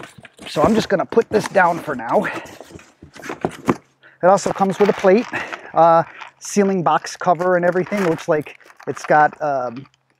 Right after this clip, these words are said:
yeah, box cover for your ceiling. So in, if you're, if you're mounting it inside,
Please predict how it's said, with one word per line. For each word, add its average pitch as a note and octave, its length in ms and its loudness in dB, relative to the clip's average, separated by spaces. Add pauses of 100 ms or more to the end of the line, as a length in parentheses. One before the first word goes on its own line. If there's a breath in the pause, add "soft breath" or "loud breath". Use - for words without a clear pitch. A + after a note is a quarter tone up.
(400)
yeah, E3 180 4 (380)
box E3 220 0
cover G3 240 4
for F#3 140 -6
your D3+ 100 -4
ceiling. G3 400 -4
So D#3+ 300 2 (260 loud breath)
in, D#3+ 220 -6
if E3+ 200 -6
you're, D#3 200 -4
if D#3+ 160 -10
you're D#3 80 -4
mounting F3+ 300 0
it D#3+ 100 -2
inside, G3+ 580 0